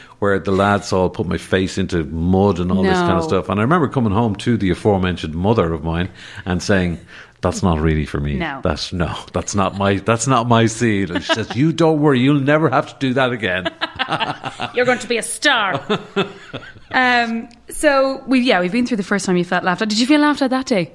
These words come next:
Speaker 2: when your, when your face was in the mud? No,
Speaker 1: Uh,
Speaker 2: you were
Speaker 1: no,
Speaker 2: all
Speaker 1: I
Speaker 2: right.
Speaker 1: didn't. No,
Speaker 2: Yeah,
Speaker 1: no,
Speaker 2: you were
Speaker 1: I was, uh, yeah, no, I
Speaker 2: Yeah,
Speaker 1: didn't
Speaker 2: you
Speaker 1: feel
Speaker 2: were
Speaker 1: laughed at as such. Well, I suppose they were all pointing at me and laughing,
Speaker 2: <laughs>
Speaker 1: but I, I kind of felt that that was a kind of a, some sort of a passage, I suppose,
Speaker 2: Right.
Speaker 1: you know. And I mean, it's something that you have to do, but that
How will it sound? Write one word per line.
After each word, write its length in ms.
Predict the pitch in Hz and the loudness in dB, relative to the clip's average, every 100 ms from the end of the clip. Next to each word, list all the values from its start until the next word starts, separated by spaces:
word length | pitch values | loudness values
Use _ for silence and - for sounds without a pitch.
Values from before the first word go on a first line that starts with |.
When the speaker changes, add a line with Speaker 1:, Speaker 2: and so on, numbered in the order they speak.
| - | -2
Speaker 2:
when 140 | 196 | 2
your, 100 | 202 | 4
when 100 | 202 | 4
your 280 | 196 190 190 | 4 4 0
face 260 | - 202 185 | 0 2 2
was 100 | 185 | 2
in 60 | 190 | 2
the 60 | |
mud? 240 | 185 180 170 262 | 4 2 0 0
No, 100 | 247 | 0
Speaker 1:
Uh, 20 | |
Speaker 2:
you 120 | 214 | 2
were 60 | 233 | 4
Speaker 1:
no, 100 | 240 | 4
Speaker 2:
all 40 | |
Speaker 1:
I 40 | 190 | 2
Speaker 2:
right. 140 | 165 | -2
Speaker 1:
didn't. 240 | 117 - 151 | -6 -8 0
No, 80 | |
Speaker 2:
Yeah, 140 | 247 302 | 2 4
Speaker 1:
no, 40 | |
Speaker 2:
you 80 | 262 | 4
were 60 | 220 | 4
Speaker 1:
I 240 | 180 147 | 4 2
was, 160 | 131 160 | 2 2
uh, 160 | 101 131 | 2 0
yeah, 140 | 123 | 0
no, 100 | 135 | 0
I 40 | |
Speaker 2:
Yeah, 40 | 175 | -2
Speaker 1:
didn't 160 | 180 175 | -2 0
Speaker 2:
you 40 | |
Speaker 1:
feel 100 | 170 | 2
Speaker 2:
were 40 | 131 | 4
Speaker 1:
laughed 320 | 123 113 - | 4 2 2
at 120 | 78 | -2
as 220 | 69 69 | -2 -6
such. 280 | - 82 - | -4 -4 0
Well, 100 | 185 | 4
I 60 | 196 | 4
suppose 320 | 185 233 185 | 4 4 6
they 80 | 156 | 4
were 100 | 131 | 4
all 140 | 113 | 0
pointing 400 | - 113 113 92 | 0 0 2 0
at 80 | 90 | 0
me 100 | 90 | 0
and 140 | 85 | 0
laughing, 420 | 87 87 - 82 - - | 0 0 -2 -6 -8 -12
Speaker 2:
<laughs> 100 | - | -4
Speaker 1:
but 160 | 160 | 0
I, 140 | 165 170 143 165 156 | 2 2 0 0 2
I 40 | |
kind 220 | 165 214 214 | 2 2 2
of 80 | |
felt 320 | - 170 135 - | 4 2 2 0
that 260 | 131 - 135 | 0 0 0
that 120 | 120 | 2
was 160 | 107 | 0
a 60 | 98 | 0
kind 200 | - 101 | 0 0
of 80 | 87 | 2
a, 180 | 85 78 - - - - - | 2 0 -6 -20 -18 -16 -10
some 280 | - 113 | -2 0
sort 240 | 107 104 85 | 2 4 4
of 60 | |
a 80 | 78 | 2
passage, 560 | - - 87 - 78 - | 0 -2 -2 0 -2 -4
I 80 | - | -8
suppose, 240 | - 202 | -2 2
Speaker 2:
Right. 240 | 190 156 | 2 2
Speaker 1:
you 80 | 98 | 0
know. 220 | 87 85 | 0 -2
And 100 | 76 | -2
I 60 | 90 | -4
mean, 100 | 87 | -4
it's 180 | 76 - | -6 -2
something 300 | 123 92 92 | -2 0 2
that 220 | 82 - | 0 0
you 60 | 82 | -2
have 180 | 90 | -2
to 80 | - | -4
do, 220 | 76 87 76 | 0 0 0
but 180 | 76 | -4
that 200 | 90 80 | -4 -6